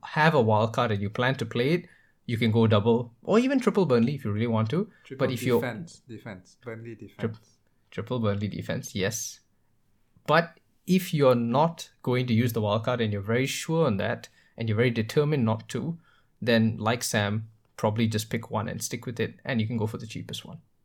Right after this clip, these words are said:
Speaker 2: Agreed.
Speaker 1: Now let's move on. We've covered, I think, Burnley in enough detail. Fulham, we have a question here from F P L Mihir. Would you start Martinez or Areola? So he already has Areola. Areola has a double.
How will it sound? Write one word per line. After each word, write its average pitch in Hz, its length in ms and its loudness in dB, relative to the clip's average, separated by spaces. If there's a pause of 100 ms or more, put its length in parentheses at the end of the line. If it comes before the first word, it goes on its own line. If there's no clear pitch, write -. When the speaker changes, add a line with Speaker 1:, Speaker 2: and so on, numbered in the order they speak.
(560)
Speaker 2:
Agreed. 123 400 -6 (560)
Speaker 1:
Now 135 180 -2
let's 156 380 -4
move 135 420 0
on. 113 340 -2
We've 117 140 -6
covered, 123 460 -6
I 131 40 -6
think, 117 200 -4
Burnley 107 260 2
in 92 80 0
enough 104 300 -4
detail. 98 420 -4 (280)
Fulham, - 640 2 (100)
we 123 100 -4
have 156 140 -2
a 113 40 -4
question 131 360 -2
here 127 120 2
from 110 240 0
F 113 160 -4
P 143 120 2
L 127 120 4
Mihir. 113 520 2 (640)
Would 170 240 2
you 254 80 2
start 180 360 2
Martinez 143 840 -2 (400)
or 113 180 2
Areola? 113 680 2
So 139 120 -2
he 113 140 0
already 120 280 0
has 127 300 0
Areola. 101 540 -4
Areola 170 340 4
has 120 140 0
a 110 60 0
double. 127 480 0